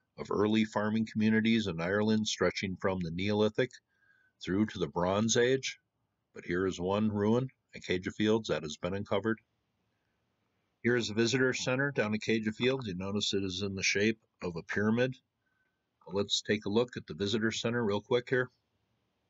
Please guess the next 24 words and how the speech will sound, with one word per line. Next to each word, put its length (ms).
Here 100
we 140
are 200
overlooking 720
the 120
Atlantic. 500
Swing 380
around 400
here. 340
Here 260
is 240
the 100
visitor 440
center 400
right 240
here. 380
I 160
guess 240
this 220
is 100
a 60
pretty 300
impressive 440
place. 460